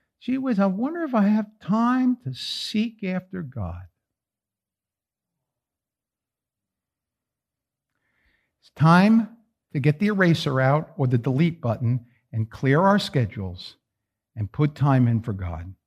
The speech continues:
because we will never have a walk if we don't seek after him.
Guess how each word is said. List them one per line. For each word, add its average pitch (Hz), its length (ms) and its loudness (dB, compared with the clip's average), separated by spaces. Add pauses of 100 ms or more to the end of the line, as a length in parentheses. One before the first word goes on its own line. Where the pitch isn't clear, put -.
(400)
because 104 280 -4
we 113 140 2
will 101 120 0
never 104 280 0
have 151 200 4
a 165 60 2
walk 110 460 -6 (340)
if 107 160 -10
we 104 80 0
don't 104 220 -2
seek - 260 -8
after 87 240 -12
him. 87 260 -16